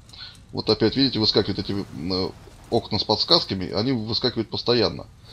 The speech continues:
Постоянно, постоянно, иногда даже, как я уже и говорил, надоедает. Ну вот, мы наконец добираемся до асфальта. И вот если сейчас мы поедем налево,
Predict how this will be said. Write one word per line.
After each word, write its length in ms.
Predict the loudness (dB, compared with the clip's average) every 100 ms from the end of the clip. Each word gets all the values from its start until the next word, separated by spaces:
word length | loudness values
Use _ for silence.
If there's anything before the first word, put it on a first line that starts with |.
| -20 -16 -10
Постоянно, 560 | -4 2 6 6 4
постоянно, 580 | -4 -2 2 4 4 2
иногда 400 | -2 -2 0 0
даже, 300 | 2 2 2
как 220 | -2 -2
я 80 | 0
уже 180 | 0 0
и 40 |
говорил, 380 | 2 2 2 0 -2
надоедает. 800 | 0 2 4 4 4 2 -2 -12 -16 -8
Ну 120 | 0 4
вот, 160 | 4 2
мы 80 |
наконец 340 | 0 2 2 2
добираемся 640 | 2 4 6 6 6 2
до 240 | 2 2 0
асфальта. 600 | -2 0 4 4 4 0 0 -12 -20 -20 -20 -20 -20 -20 -18 -18 -12 0
И 80 |
вот 200 | 4 4
если 300 | 4 0 2
сейчас 320 | 0 4 2 2
мы 100 | 4
поедем 320 | 4 6 4
налево, 420 | 6 8 6 2